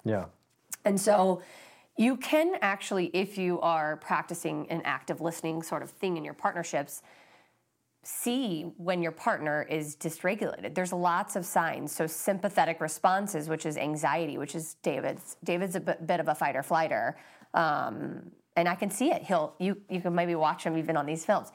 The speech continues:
Speaker 2: sometimes, and he gets nervous to start these and then eases up, but he usually clears his throat. He's tapping and moving his feet, as you can see already. Um, he will dart his eyes a lot left to right. These are, there's patterns that, there's only so many human-, humanistic patterns that we can trace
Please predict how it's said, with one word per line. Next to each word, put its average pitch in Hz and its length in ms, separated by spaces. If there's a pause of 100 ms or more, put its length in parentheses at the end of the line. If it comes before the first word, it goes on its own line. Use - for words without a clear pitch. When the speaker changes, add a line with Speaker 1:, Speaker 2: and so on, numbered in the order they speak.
(260)
Speaker 2:
sometimes, 175 520
and 185 140
he 196 80
gets 190 180
nervous 196 340
to 160 100
start 175 300
these 151 180
and 160 120
then 156 260 (160)
eases 156 320
up, 202 200
but 160 100
he 165 140
usually 160 280
clears 160 280
his 160 140
throat. 214 420 (300)
He's 170 220
tapping 165 460
and 160 120
moving 160 240
his 156 220
feet, 214 320
as 175 160
you 185 80
can 185 140
see 185 200
already. 175 560 (300)
Um, 139 300
he 185 160
will 190 140
dart 156 240
his 151 140
eyes 156 300
a 185 60
lot 170 220
left 143 220
to 156 100
right. 165 260
These 190 200
are, 190 260 (440)
there's 185 240
patterns 160 600
that, 151 240 (480)
there's 190 160
only 196 160
so 208 180
many 160 140
human-, 165 320 (140)
humanistic 165 560
patterns 151 300
that - 80
we 160 100
can - 160
trace 151 480